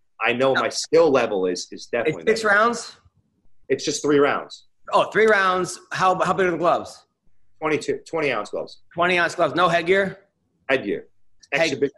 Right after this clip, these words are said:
Speaker 1: style.
Speaker 2: Ah, I don't know if that helps or hurts you, to be honest. Uh,
Speaker 1: It doesn't matter because it, it,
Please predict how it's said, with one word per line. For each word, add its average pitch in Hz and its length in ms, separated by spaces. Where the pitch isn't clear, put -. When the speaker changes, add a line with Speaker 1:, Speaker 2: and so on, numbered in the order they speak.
Speaker 1:
style. 78 280
Speaker 2:
Ah, 107 500
I 147 120
don't 185 100
know 185 100
if 151 60
that 160 140
helps 165 340
or 156 60
hurts 165 300
you, 117 100
to 107 60
be 110 100
honest. 101 480
Uh, 127 80
Speaker 1:
It - 140
doesn't 180 280
matter 147 440
because 120 320
it, 139 280
it, - 240